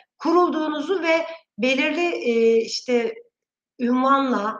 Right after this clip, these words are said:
vergi numarasıyla artık burada resmi olarak bir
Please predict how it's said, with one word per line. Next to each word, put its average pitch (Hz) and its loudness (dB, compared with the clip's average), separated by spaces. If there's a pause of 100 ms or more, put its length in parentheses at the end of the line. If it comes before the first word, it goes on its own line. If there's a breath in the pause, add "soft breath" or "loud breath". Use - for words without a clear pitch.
vergi 202 -4
numarasıyla 226 -2 (240 loud breath)
artık 320 -2
burada 302 -2 (280 loud breath)
resmi 285 -2
olarak 254 -2
bir 311 -8